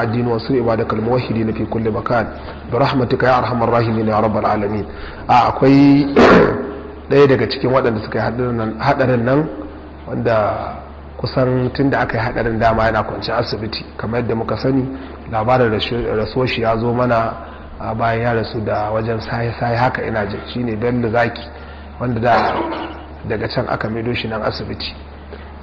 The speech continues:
Muna mai addu'a Allah ya ji kanshi da rahama cikin waɗanda suka yi haɗarin motar nan na Taranci.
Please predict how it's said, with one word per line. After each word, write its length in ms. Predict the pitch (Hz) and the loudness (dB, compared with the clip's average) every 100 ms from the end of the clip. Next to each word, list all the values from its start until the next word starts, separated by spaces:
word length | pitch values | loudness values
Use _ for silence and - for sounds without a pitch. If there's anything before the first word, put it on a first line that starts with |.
| - | -6
Muna 240 | 123 117 110 | -4 -2 -2
mai 100 | 117 | -4
addu'a 360 | 107 120 123 | -2 0 2
Allah 200 | 120 113 | 2 0
ya 60 | 104 | -2
ji 100 | 110 | -4
kanshi 260 | 120 117 107 | -4 -4 -4
da 120 | 110 | -2
rahama 280 | 107 107 101 - - - - | -2 -2 -4 -10 -16 -14 -10
cikin 240 | - 127 | -4 0
waɗanda 300 | 139 135 117 | 2 2 -2
suka 220 | - 123 | -2 -2
yi 60 | 113 | 0
haɗarin 300 | 117 135 120 | 0 0 0
motar 320 | 123 127 127 | 0 0 0
nan 240 | 113 113 113 | 0 0 0
na 400 | 117 113 113 - | 0 0 0 -2
Taranci. 520 | - 117 123 113 - | 0 0 2 0 -4